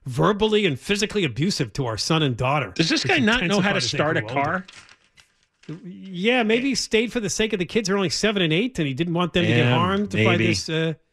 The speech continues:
Speaker 1: horrible person. I don't
Speaker 2: That's
Speaker 1: know.
Speaker 2: right. Um, she gets
Speaker 1: It's
Speaker 2: sick
Speaker 1: that
Speaker 2: of
Speaker 1: old
Speaker 2: them.
Speaker 1: case of they would tell the kids that he's evil. You know, that old thing where
Speaker 2: Oh,
Speaker 1: people
Speaker 2: my
Speaker 1: do that.
Speaker 2: God.
Speaker 1: They try to turn the kids against each other. No.
Speaker 2: That's just, that's just terrible.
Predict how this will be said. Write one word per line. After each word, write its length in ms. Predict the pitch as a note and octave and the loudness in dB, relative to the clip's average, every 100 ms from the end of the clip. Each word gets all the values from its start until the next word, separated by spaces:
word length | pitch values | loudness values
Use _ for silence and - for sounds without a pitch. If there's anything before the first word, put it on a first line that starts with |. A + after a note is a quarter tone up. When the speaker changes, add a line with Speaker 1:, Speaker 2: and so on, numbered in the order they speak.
| _ | _
Speaker 1:
horrible 640 | - E3 F#3 D#3+ E3+ E3 E3 | -6 -2 0 0 0 0 0
person. 500 | F3 G3 - B3+ A#3+ | 0 -2 -2 -4 -2
I 120 | E3 | 0
don't 100 | E3+ | 2
Speaker 2:
That's 140 | G#3+ | 2
Speaker 1:
know. 40 | A3+ G#2+ | 0 -2
Speaker 2:
right. 60 | F#2 | -4
Um, 100 | F#2 - - - - - - - - | -10 -12 -10 -10 -12 -18 -18 -18 -4
she 120 | C3 | 0
gets 220 | A#2 A2 | 2 2
Speaker 1:
It's 80 | D3+ | 0
Speaker 2:
sick 80 | D#3 | 2
Speaker 1:
that 120 | G3 | 2
Speaker 2:
of 40 | F#3+ | 0
Speaker 1:
old 100 | - | 0
Speaker 2:
them. 60 | |
Speaker 1:
case 260 | G3 G3 - | -2 -2 -4
of 80 | D#3+ | -2
they 140 | F#3 | -2
would 160 | F#3 - | -2 -4
tell 140 | E3 | -4
the 100 | C3+ | -4
kids 340 | - D#4+ B3 E3+ | -2 0 0 0
that 120 | D#3+ | 0
he's 220 | C4+ A#3 | 2 2
evil. 340 | A3 G3 G3+ F#3+ | 2 2 2 2
You 80 | E3 | 0
know, 140 | D3+ | 0
that 160 | C#3+ D#3 | -2 -2
old 240 | E3 D#3 | -2 -2
thing 320 | F3 E3 E3+ | 0 0 0
where 100 | D#3 | -4
Speaker 2:
Oh, 80 | G#2 | -2
Speaker 1:
people 140 | A2+ G#2+ | -2 0
Speaker 2:
my 40 | B2+ | -2
Speaker 1:
do 120 | C3+ | -2
that. 240 | C#3 G#2 | 0 2
Speaker 2:
God. 20 | |
Speaker 1:
They 140 | G2 A2 | 0 -4
try 160 | - | -8
to 80 | C3+ | -10
turn 180 | A#2 C#3 | -8 -8
the 100 | A2+ | -8
kids 260 | - C3+ C3 | -8 -6 -6
against 340 | A#2+ B2 - | -4 -6 -6
each 180 | A#2 - | -8 -6
other. 320 | B2 C3+ C3 - _ _ _ _ _ - - - | -4 -4 -6 -10 _ _ _ _ _ -6 -6 -6
No. 260 | A2+ G#2 F#2+ | -6 -6 -6
Speaker 2:
That's 440 | F#2 G#2 F#2 - | 2 2 2 -2
just, 320 | - - - | -10 -12 -4
that's 160 | A2 G#2+ | -2 -2
just 220 | - - | -4 -8
terrible. 340 | F2 F2 D#2+ | -8 -8 -8